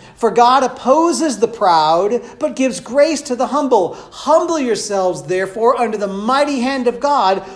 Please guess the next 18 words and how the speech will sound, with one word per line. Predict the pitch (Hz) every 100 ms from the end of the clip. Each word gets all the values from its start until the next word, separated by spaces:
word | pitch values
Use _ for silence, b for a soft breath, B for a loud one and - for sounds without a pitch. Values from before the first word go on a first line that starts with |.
| -
so | 233
that | 220 226
at | 254 269
the | 262
proper | - 262 247 226
time | 220 285 311 226 185 180 196 180 B -
he | - - 330 302 208 196 196 196 B B -
may | 196 214 214 208
exalt | 226 240 175 170 165 185 262
you. | 214 262 202 135 - - b b b b _ _ _ _ _ _ _ B B B
God's | 262 240 277
word | 190 233 240 240 - -
has | 226
always | 226 285 302 214
called | - 208 180
on | 165 160
God's | 170 220 247
people | - 294 294 302 156 151